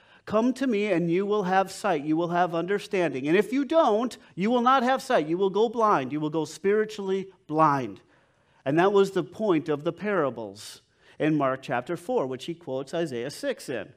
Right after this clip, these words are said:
Now, let's look at Mark chapter seven, verses six through eight. Look at our text that we're looking at today. "And he said to them, 'Well did Isaiah prophesy of you hypocrites.'" Now we're back in Isaiah. Do you see this?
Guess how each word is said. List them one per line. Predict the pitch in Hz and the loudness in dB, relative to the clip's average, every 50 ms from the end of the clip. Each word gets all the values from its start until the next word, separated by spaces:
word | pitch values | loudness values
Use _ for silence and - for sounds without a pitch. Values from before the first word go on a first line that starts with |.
| _ _ _ _ _ _ _ _ _ _ - | _ _ _ _ _ _ _ _ _ _ -4
Now, | 160 196 226 214 190 170 160 165 190 226 233 - _ _ _ _ _ _ _ _ _ | 0 2 4 6 6 6 6 6 4 2 -2 -8 _ _ _ _ _ _ _ _ _
let's | 147 165 190 - - | 0 0 0 2 -2
look | 160 156 160 | -4 -2 0
at | 190 190 175 | 2 0 0
Mark | 156 139 139 147 170 165 | 0 0 0 -2 -2 -4
chapter | - - 156 135 170 170 233 233 | -4 -2 0 0 0 -2 -8 -10
seven, | - - - 127 110 107 123 143 185 226 220 - _ _ _ | -8 -6 -6 -4 -4 -4 -4 -6 -6 -6 -8 -10 _ _ _
verses | 147 156 180 180 185 240 220 | -2 0 0 0 -2 -8 -8
six | - - - 135 127 - - | -8 -8 -10 -10 -10 -10 -12
through | - 156 151 147 | -10 -8 -4 -2
eight. | 208 196 143 117 147 | -2 -2 -2 -2 -4
Look | 147 160 156 - | -6 -6 -6 -6
at | 190 185 | -4 -4
our | 190 196 | -4 -6
text | 190 - - 226 214 - - - - - | -6 -6 -4 -4 -4 -4 -6 -14 -8 -8
that | 135 - | -8 -6
we're | 143 147 | -4 -6
looking | 147 143 147 - - 151 147 | -4 -4 -6 -6 -4 -4 -2
at | 147 143 - | -2 -2 -4
today. | - - 165 160 151 127 104 101 104 _ _ - - - - _ _ - - - | -6 -4 0 0 0 0 0 -4 -10 _ _ -20 -20 -20 -20 _ _ -20 -4 -2
"And | 139 147 | 2 6
he | 156 165 | 6 6
said | 160 165 - 220 233 226 226 | 6 4 2 2 2 2 2
to | - 202 | -2 -4
them, | 165 139 123 123 143 196 220 196 - _ _ _ _ _ | -2 0 0 0 0 0 -2 -4 -6 _ _ _ _ _
'Well | 135 147 202 226 233 196 175 165 180 190 | 0 4 8 8 10 10 8 8 6 4
did | 175 170 175 175 | 4 2 2 4
Isaiah | 185 190 190 170 156 165 156 180 190 180 | 4 4 4 2 2 2 2 2 2 0
prophesy | - - 220 220 247 233 - 196 - - 185 160 151 147 | 0 0 2 2 2 2 0 -8 -4 -2 0 2 2 2
of | 147 139 131 | 2 0 -2
you | 139 143 156 185 | 0 0 0 0
hypocrites.'" | 165 180 240 240 - 208 - - 175 139 117 - - - _ | 2 0 -2 0 -2 -6 -6 -4 -8 -8 -8 -8 -14 -14 _
Now | 143 123 127 127 | -6 -4 -4 -4
we're | 143 151 143 | -4 -4 -2
back | 143 139 131 139 143 | 0 -2 -2 -2 -4
in | 147 147 | -8 -8
Isaiah. | 143 151 143 - 175 175 151 123 113 | -8 -8 -8 -6 -6 -6 -4 -6 -8
Do | 110 120 | -10 -12
you | 113 | -14
see | - - 165 | -10 -8 -8
this? | 160 139 120 117 - - | -6 -6 -8 -8 -10 -12